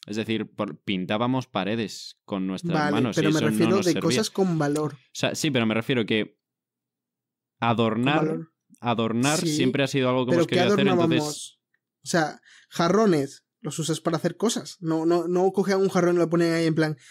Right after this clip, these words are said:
Speaker 2: "Qué bonito. Ahora, ahora voy a sacar mi, mi jarra con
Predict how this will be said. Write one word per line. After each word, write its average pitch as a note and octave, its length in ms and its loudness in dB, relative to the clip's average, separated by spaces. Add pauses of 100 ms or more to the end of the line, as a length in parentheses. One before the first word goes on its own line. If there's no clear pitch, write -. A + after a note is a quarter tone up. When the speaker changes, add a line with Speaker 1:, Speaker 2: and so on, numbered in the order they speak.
(240)
Speaker 2:
"Qué G#3 120 2
bonito. E3+ 520 2 (140)
Ahora, D#3+ 260 -4
ahora E3+ 220 -2
voy F#3+ 140 4
a F#3 40 0
sacar F#3+ 300 2
mi, E3+ 300 4 (300)
mi E3+ 200 4
jarra E3+ 320 2
con D#3+ 160 -2